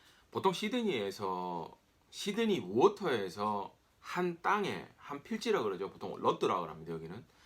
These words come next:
한 땅에 워터 미터를 하나밖에 얼라우를 안 해줘요. 근데 지금 시드니가 인구가 과잉이 되고 인구가 늘어나면서 이민자도 많이 받기 시작하고 뭐 코로나 사태 때문에 많이 주춤한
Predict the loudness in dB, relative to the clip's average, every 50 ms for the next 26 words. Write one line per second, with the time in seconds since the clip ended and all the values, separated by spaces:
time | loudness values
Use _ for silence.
0 | -20 -20 -20 _ -6 -6 -6 -4 0 0 0 0 0 0 -2 -2 -2 -2 -4 0
1 | 0 0 0 0 -4 -4 -4 -4 -6 -6 -4 -2 -2 -2 -2 -4 -4 0 2 2
2 | 2 2 -2 -2 -4 -4 -2 -2 -2 -2 -4 -6 -10 -8 -8 -8 -8 -8 -10 -12
3 | -16 -20 _ _ _ _ _ _ _ _ _ _ _ _ _ _ _ -4 -4 -2
4 | 0 0 0 0 -2 -6 -8 -12 _ _ _ _ _ _ _ _ _ _ _ _
5 | _ _ _ _ _ _ _ _ _ _ _ -6 -4 -2 0 0 -2 -2 -4 -4
6 | -2 2 2 2 2 2 -2 -2 0 2 2 2 2 0 -2 -4 -8 _ -10 -6
7 | -6 -4 0 0 2 4 4 4 2 0 -2 -4 -2 -2 -2 -2 -2 -2 -2 -2
8 | -4 -4 -4 -6 -8 -8 -14 _ _ _ _ _ _ _ _ _ _ _ _ _
9 | -8 -6 -4 0 0 0 0 0 0 0 0 0 0 -2 -4 -6 -6 -6 -6 -4
10 | -4 0 0 2 0 0 -2 -4 -6 -6 -6 -8 -10 -12 -12 -16 -10 -8 -8 -6
11 | -6 -6 -6 -6 -6 -6 -4 -4 -4 -4 2 2 4 4 6 4 2 2 -2 -6
12 | -6 -6 -4 -4 -2 -2 -2 -2 -2 -2 -2 -2 -4 -4 -10 -10 0 2 2 2
13 | 2 -2 -10